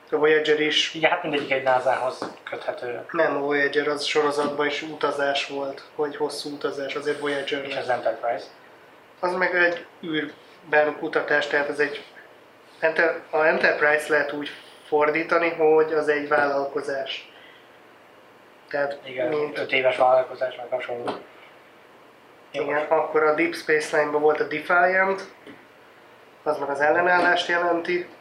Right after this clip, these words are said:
Speaker 2: Mhm.
Speaker 1: Mi volt még? Sorozatban más hajó nem volt így.
Speaker 2: Hát ezek voltak így a főbb, főbb
Speaker 1: Igen.
Speaker 2: hajók.
Speaker 1: De az Enterprise a legikonikusabb még annyira is, hogy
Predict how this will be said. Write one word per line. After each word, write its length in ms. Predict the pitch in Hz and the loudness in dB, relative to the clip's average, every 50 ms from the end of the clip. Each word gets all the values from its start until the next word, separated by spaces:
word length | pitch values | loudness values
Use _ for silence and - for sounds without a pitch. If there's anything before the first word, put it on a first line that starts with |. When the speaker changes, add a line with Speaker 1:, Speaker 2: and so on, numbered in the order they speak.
| - - - | -20 -18 -14
Speaker 2:
Mhm. 120 | 127 156 180 - - - - - - - - - - - - - - - - - - - - - - - - - - - - - - - - - - - - | -12 -12 -12 -12 -14 -20 -20 -20 -20 -20 -20 -20 -20 -20 -20 -20 -20 -20 -20 -20 -20 -20 -20 -20 -20 -20 -20 -20 -20 -20 -20 -20 -20 -20 -20 -20 -20 -16 -12
Speaker 1:
Mi 100 | 151 139 | -12 -8
volt 300 | 139 143 139 139 139 139 | -6 -6 -6 -6 -6 -8
még? 140 | 139 139 139 - - - - - - - - - - - - - - - - - - - - - | -12 -12 -12 -14 -18 -20 -20 -20 -20 -20 -20 -20 -20 -20 -20 -20 -20 -20 -20 -20 -20 -20 -20 -18
Sorozatban 500 | - - 151 151 147 151 151 147 151 151 | -12 -8 -6 -4 -2 -2 -2 -2 -2 0
más 240 | 151 151 151 151 - | 2 4 4 2 2
hajó 180 | 151 147 151 | -2 -2 -2
nem 220 | 147 147 143 139 139 | -2 -2 -4 -6 -6
volt 280 | 135 139 139 135 - | -8 -8 -10 -10 -12
így. 220 | 147 139 - - - - - - - - - - - - - - - - - - - - - - - - - - - | -16 -16 -16 -18 -20 -20 -20 -20 -20 -20 -20 -20 -20 -20 -20 -20 -20 -20 -20 -20 -20 -20 -20 -20 -20 -20 -18 -8 -4
Speaker 2:
Hát 120 | 214 190 165 | 0 2 2
ezek 220 | 139 135 139 135 | 4 2 2 2
voltak 320 | 131 131 131 143 135 - | 2 2 2 0 -4 -6
így 80 | 143 139 | -6 -6
a 40 | 147 147 | -6 -4
főbb, 260 | - 143 143 139 - - - - - - - - - - - - - | -2 -4 -4 -4 -4 -8 -20 -20 -20 -20 -20 -20 -20 -20 -20 -12 -6
főbb 20 | |
Speaker 1:
Igen. 200 | 143 156 151 151 | -2 -2 -2 -2
Speaker 2:
hajók. 320 | 156 147 143 143 147 147 - - - - - - - - - - - - - - - | -2 -4 -4 -4 -8 -12 -16 -18 -20 -20 -20 -20 -20 -20 -20 -20 -20 -20 -20 -12 -4
Speaker 1:
De 100 | 156 156 | 0 2
az 80 | 151 165 | 4 4
Enterprise 540 | 165 160 160 151 151 151 151 151 147 147 | 4 4 2 2 2 4 4 4 4 4
a 40 | 147 | 4
legikonikusabb 840 | 151 151 151 151 151 - 156 156 156 151 - 165 214 - 156 151 147 | 2 2 2 0 0 2 2 2 2 0 -2 -2 -2 0 2 0 0
még 160 | 147 147 147 156 | 0 0 2 2
annyira 380 | 151 147 143 143 139 139 139 | 2 2 2 0 -4 -4 -4
is, 220 | 143 151 151 - - | -4 -4 -4 -6 -4
hogy 200 | 147 139 139 | -4 -4 -4